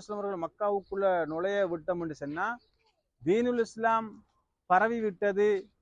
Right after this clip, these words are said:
அதுக்கான அங்கீகாரம் கிடைத்து விட்டது, எங்களுக்கு ஏளனமாக ஆகிவிடும், எங்கட பலம் குறைஞ்சிட்டது என்ற இதுக்காக வேண்டி நபியை தடுத்து நிறுத்த வேண்டும் என்று சொல்லி பல சூச்சகங்கள் செஞ்சாங்க. அப்ப நபிகள் நாயகம் ஸல்லல்லாஹு அலைஹி வஸல்லம் அவர்கள்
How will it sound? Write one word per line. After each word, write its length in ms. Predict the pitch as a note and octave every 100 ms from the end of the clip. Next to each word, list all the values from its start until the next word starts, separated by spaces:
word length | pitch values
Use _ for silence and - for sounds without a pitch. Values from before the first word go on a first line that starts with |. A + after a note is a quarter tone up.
| _ -
அதுக்கான 300 | E3+ G3 G#3+
அங்கீகாரம் 640 | G3 F#3 G#3 G#3 G#3+ G#3+ F#3+
கிடைத்து 340 | G3 G3 G3
விட்டது, 500 | F#3 G3 G3 G3 F#3 - -
எங்களுக்கு 500 | D3 F3 A3 G#3+ -
ஏளனமாக 680 | G3 F3+ A3+ A#3 G#3+ G#3 F#3+
ஆகிவிடும், 480 | F#3 F#3+ F#3+ F#3 F3
எங்கட 340 | G3 G#3 G3
பலம் 400 | D3+ D#3+ G3+ A3 -
குறைஞ்சிட்டது 540 | G3 A#3 A3+ - G#3
என்ற 340 | G3 F3+ F3 C3
இதுக்காக 380 | D#3+ E3+ F3+ E3
வேண்டி 420 | C#3+ C#3+ G3+ B3+ _ _ _ _ _ _ _ _ _ -
நபியை 380 | E3 G3 B3 B3
தடுத்து 460 | - G3+ A#3 -
நிறுத்த 360 | A#3+ A3+ A3 A3+
வேண்டும் 320 | G#3+ A3 G#3
என்று 160 | G3+ F#3+
சொல்லி 320 | F#3+ G3 A#3+
பல 320 | - G3+ A3 -
சூச்சகங்கள் 520 | A3 - G3+ G3 F#3+ F3
செஞ்சாங்க. 340 | D#3+ B2 G#2+ _ _ _ _ _ _
அப்ப 220 | - D#3+
நபிகள் 240 | G#3 A3+ B3+
நாயகம் 280 | B3 A#3+ G#3
ஸல்லல்லாஹு 460 | A3+ A3+ A3+ G#3+ G#3+
அலைஹி 120 | G#3 G3
வஸல்லம் 180 | G3+
அவர்கள் 540 | F#3+ F#3 E3+ A3 B3